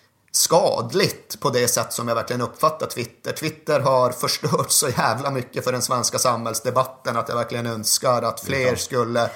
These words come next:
Speaker 1: strunta i att försöka missförstå varann på hundrafyrtio tecken.
Speaker 2: Ja, det är
Speaker 1: Nu
Speaker 2: klart.
Speaker 1: har de ökat den där jävla
Speaker 2: Ja.
Speaker 1: teckengränsen, men, ja, det är liksom, ingenting har fört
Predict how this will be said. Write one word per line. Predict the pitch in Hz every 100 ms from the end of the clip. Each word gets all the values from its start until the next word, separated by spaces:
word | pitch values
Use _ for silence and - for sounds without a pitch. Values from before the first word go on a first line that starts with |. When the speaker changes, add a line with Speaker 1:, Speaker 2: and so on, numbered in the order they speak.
| - -
Speaker 1:
strunta | - 180 165 127 - - 160 143
i | 135 131
att | 123 -
försöka | - 127 127 120 131
missförstå | 123 117 - 120 131 127
varann | 127 120 120
på | 123
hundrafyrtio | 120 113 110 127 - 113
tecken. | 147 - - 131 135
Speaker 2:
Ja, | 95 107
det | 110
är |
Speaker 1:
Nu | 156
Speaker 2:
klart. | 160 143
Speaker 1:
har |
de | 139
ökat | 131 - - - 160
den | 139
där | 131
jävla | 123 123
Speaker 2:
Ja. | 98
Speaker 1:
teckengränsen, | 131 - 131 127 127 123 120 135
men, | 131 127 - - -
ja, | 127 107 - - -
det | - 135 131 123
är |
liksom, | 127 120 131 110 - _
ingenting | 208 190 156 151 165 135 - 165 131 117
har | 123 127 120 117
fört | 117 - 127 117 -